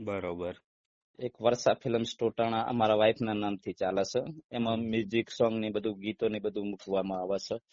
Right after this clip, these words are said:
Speaker 1: હં, હં, હં.
Speaker 2: અને એક મારા વ્લોગ ની ચેનલ છે, એમાં ગોવિંદ બજાણિયા ઓફિશિયલ, એમાં પંચાવન હજાર સબસ્ક્રાઇબ છે.
Speaker 1: બરોબર, હા, હા.
Speaker 2: પછી એક અમારા નવા વાઇફ છે ભાવના, એ એમના નામની, અ,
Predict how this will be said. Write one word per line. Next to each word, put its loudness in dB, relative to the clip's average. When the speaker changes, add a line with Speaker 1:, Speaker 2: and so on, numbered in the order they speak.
Speaker 1:
હં, -6
હં, -12
હં. -14
Speaker 2:
અને -2
એક -6
મારા 0
વ્લોગ 2
ની -4
ચેનલ -4
છે, -4
એમાં -2
ગોવિંદ 0
બજાણિયા -2
ઓફિશિયલ, -2
એમાં -4
પંચાવન 0
હજાર 0
સબસ્ક્રાઇબ -6
છે. -10
Speaker 1:
બરોબર, -6
હા, -14
હા. -16
Speaker 2:
પછી 0
એક 4
અમારા 6
નવા 6
વાઇફ 6
છે 0
ભાવના, 4
એ 2
એમના 0
નામની, -2
અ, -2